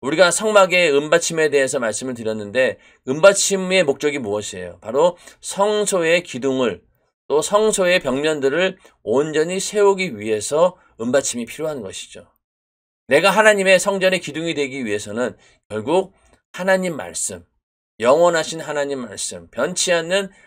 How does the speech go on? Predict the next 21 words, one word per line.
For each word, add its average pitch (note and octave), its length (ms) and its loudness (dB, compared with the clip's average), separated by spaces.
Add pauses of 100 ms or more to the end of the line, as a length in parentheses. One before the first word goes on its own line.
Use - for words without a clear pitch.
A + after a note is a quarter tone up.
(240)
하나님 F#3 440 0
말씀으로 E3 920 4 (360)
받치고 - 520 -6
있어야지만이 A2+ 1000 -4 (480)
흔들리지 F3+ 420 0
않는다는 G#2 440 -6
얘기죠. E2+ 380 -18 (460)
그 D3 100 -8
얘기를, E3 420 0 (460)
어, F#2+ 160 -12
이 G#2 240 -10
은받침을 D#3 480 2
통해서 A#2+ 420 -8
얘기하고 G#2+ 600 -10
있고, G2 500 -6 (380)
우리도 G#2+ 240 -6
이 C#3+ 320 -4 (180)
하나님께서 B2+ 840 -4
내 A2 180 -2
하나님 F#3+ 480 -2
성전의 C#3+ 600 -4